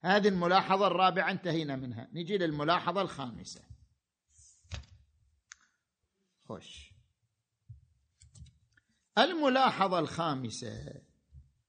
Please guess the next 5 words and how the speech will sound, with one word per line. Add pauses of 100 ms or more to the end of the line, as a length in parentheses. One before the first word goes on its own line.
(720)
ما
تعرض
له (1300)
الشهيد
المطهري